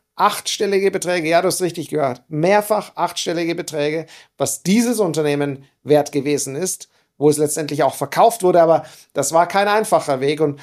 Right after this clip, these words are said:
wie genau das ausgesehen hat und wie üblicherweise der Verkaufsprozess aussieht für ein Handwerksunternehmen,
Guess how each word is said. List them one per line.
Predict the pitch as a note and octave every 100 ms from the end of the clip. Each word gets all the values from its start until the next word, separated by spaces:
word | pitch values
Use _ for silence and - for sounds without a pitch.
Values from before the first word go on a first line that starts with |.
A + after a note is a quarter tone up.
| -
wie | D3
genau | C#3 D3 D#3+
das | F#3+ E3+
ausgesehen | D3+ E3+ - D3+ E3+ F3
hat | F3
und | F#3 D3+
wie | G3+ B3
üblicherweise | B3+ C#4 B3+ A#3+ A3 G#3+ G#3
der | G3+
Verkaufsprozess | G3 - - B3+ F3+ - - F3+ - F#3+ E3
aussieht | - E3 G3+ - G#3
für | - D#3+
ein | C#3+
Handwerksunternehmen, | F3+ F#3 F#3 F3 F#3 E3+ F3+ F#3 F#3